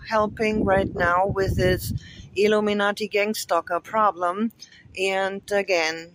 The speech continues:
the numbers of Onision,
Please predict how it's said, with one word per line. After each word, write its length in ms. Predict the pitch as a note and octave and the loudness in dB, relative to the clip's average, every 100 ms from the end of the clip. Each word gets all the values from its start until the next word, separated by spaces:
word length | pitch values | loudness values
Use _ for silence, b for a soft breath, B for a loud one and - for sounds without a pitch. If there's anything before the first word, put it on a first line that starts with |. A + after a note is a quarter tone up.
| - | -10
the 260 | - F3+ F3 | 0 2 2
numbers 800 | F3+ F3+ G#3 A3+ A3+ A3+ - - | 2 2 2 2 2 0 -4 -2
of 180 | F#3+ F#3+ - - | 0 0 -4 -8
Onision, 760 | G3 G3 G#3 - B3 C4+ D4+ | -4 -2 -4 -2 -2 -2 -4